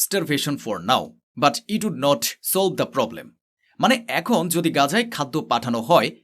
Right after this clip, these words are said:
তাহলে তারা আপাতত না খেয়ে মারা যাওয়া থেকে বাঁচবে, কিন্তু এই সমস্যার আসল সমাধান হবে না।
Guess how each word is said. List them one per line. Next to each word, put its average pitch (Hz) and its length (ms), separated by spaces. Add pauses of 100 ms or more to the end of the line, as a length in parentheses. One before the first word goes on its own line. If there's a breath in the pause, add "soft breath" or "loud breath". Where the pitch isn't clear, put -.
(140)
তাহলে 220 280
তারা 240 180
আপাতত 180 360
না 127 240
খেয়ে 160 200
মারা 120 220
যাওয়া 131 200
থেকে 120 200
বাঁচবে, 117 480 (240)
কিন্তু 226 180
এই 226 100
সমস্যার 196 440 (120)
আসল 147 300
সমাধান 127 400
হবে 127 220
না। 76 140